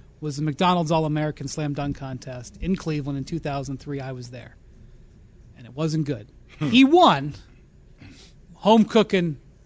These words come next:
Speaker 1: home cooking on the scoring. Shannon Brown, who later was his teammate. He never did another sl-, he never did another, did another slam dunk contest. I think it was because of his bad taste from McDonald's. So,
Speaker 2: Hmm.
Speaker 1: number one, seeing Bronny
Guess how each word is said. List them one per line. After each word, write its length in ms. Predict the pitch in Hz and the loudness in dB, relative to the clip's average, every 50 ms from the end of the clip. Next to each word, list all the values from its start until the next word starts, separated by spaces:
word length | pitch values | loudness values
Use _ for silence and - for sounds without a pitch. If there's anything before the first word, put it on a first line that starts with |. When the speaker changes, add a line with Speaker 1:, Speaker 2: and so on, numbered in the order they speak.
| _ _ - - - | _ _ -20 -8 0
Speaker 1:
home 220 | - 226 254 247 220 | 4 6 6 6 6
cooking 300 | - 233 202 - 196 180 | 4 2 2 2 2 0
on 140 | 175 165 156 | 0 0 0
the 60 | 147 | -4
scoring. 460 | - - - 165 151 135 123 123 127 | -6 -6 -8 -6 -6 -8 -8 -10 -8
Shannon 440 | - - - 208 220 240 240 226 214 | -6 0 2 4 6 6 6 6 6
Brown, 420 | 185 208 202 170 147 381 339 240 - - | 6 6 4 6 6 6 6 6 4 4
who 180 | 185 226 226 - - - | 6 6 6 6 4 4
later 420 | - 233 - 185 190 190 190 - 175 | 6 6 6 8 6 8 8 8 8
was 100 | 185 156 | 6 4
his 140 | 156 156 - | -2 -6 -6
teammate. 440 | - 185 185 180 185 185 185 190 - - - - - - - - - | -4 -4 -2 -2 -2 -2 -4 -6 -8 -14 -20 -20 -20 -20 -20 -12 -4
He 120 | - 196 | 0 4
never 200 | 202 233 254 247 | 6 6 6 6
did 100 | 220 240 | 4 4
another 220 | 226 226 214 202 | 4 4 2 0
sl-, 140 | - - 226 | 0 -2 -4
he 80 | - 196 | -2 0
never 220 | 196 208 208 214 | 0 0 0 0
did 140 | 202 208 196 | -2 -2 -2
another, 220 | 202 196 190 196 | 0 0 0 0
did 120 | 175 190 190 | 0 -2 -2
another 200 | 185 190 190 170 | -2 -2 -4 -4
slam 240 | - - 190 185 170 | -4 -4 -4 -4 -2
dunk 180 | 185 185 165 | -2 -2 -2
contest. 420 | - 185 180 180 - 190 180 165 - | -2 -4 -4 -4 -4 -4 -4 -4 -6
I 80 | 147 | -6
think 180 | 135 - - - | -6 -6 -6 -6
it 60 | - | -6
was 100 | 160 143 | -8 -6
because 360 | 139 156 143 - 165 160 143 | -6 -8 -8 -6 -6 -6 -6
of 60 | 143 | -6
his 80 | 135 127 | -8 -10
bad 280 | 127 139 156 151 143 135 | -8 -6 -6 -6 -6 -8
taste 300 | - 151 151 143 127 - | -8 -8 -8 -8 -10 -12
from 120 | - 135 | -12 -12
McDonald's. 460 | 139 135 123 - 143 131 127 123 120 - | -12 -10 -10 -10 -12 -12 -10 -8 -6 0
So, 240 | - 269 208 156 | 4 4 4 4
Speaker 2:
Hmm. 60 | 92 90 87 - - - | 2 -4 -12 -16 -12 -6
Speaker 1:
number 180 | 226 240 233 262 | -4 0 2 2
one, 220 | 240 220 190 175 | 4 4 2 2
seeing 340 | - - - 233 226 220 202 | 2 2 2 2 2 2 2
Bronny 520 | 170 190 214 254 277 208 165 151 156 151 | 4 4 4 6 4 4 2 0 -4 -6